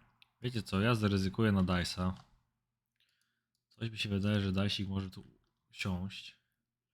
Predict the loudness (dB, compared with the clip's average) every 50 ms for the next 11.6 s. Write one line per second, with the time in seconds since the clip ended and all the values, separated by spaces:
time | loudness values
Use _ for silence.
0 | _ _ _ _ _ _ _ _ _ _ -4 -2 0 0 0 0 -2 -4 -8 -4
1 | 0 2 2 4 4 4 2 0 -2 -4 -10 -6 -4 -4 -2 -2 -2 -2 -2 -2
2 | -4 -10 _ -8 -8 -8 -8 -8 _ -12 -10 -10 -10 -12 -18 _ _ _ _ _
3 | _ _ _ _ _ _ _ _ _ _ _ _ _ _ _ _ _ _ _ _
4 | _ _ _ _ _ _ _ _ _ _ _ _ _ _ _ _ -10 -6 -6 -6
5 | -4 -4 -4 -4 -2 -2 0 0 2 2 4 4 2 2 0 -2 -8 -14 -16 -20
6 | _ _ _ _ _ _ _ _ _ _ _ -6 -4 -2 0 0 0 0 0 -2
7 | -2 -4 -6 -10 -14 -18 -18 -20 -20 -20 -20 -20 _ _ _ _ _ _ -18 -8
8 | -6 -2 -2 0 0 0 0 -2 -2 -2 -2 -4 -6 -10 -10 -10 -8 -6 -2 -2
9 | -2 -2 -2 -4 -4 -4 -4 -4 -4 -4 -4 -6 -12 -14 -16 -14 -14 -14 -14 -16
10 | -16 _ _ _ _ _ _ _ _ _ _ _ _ _ _ _ _ _ _ _
11 | _ _ _ _ _ -6 -4 -4 -6 -8 _ _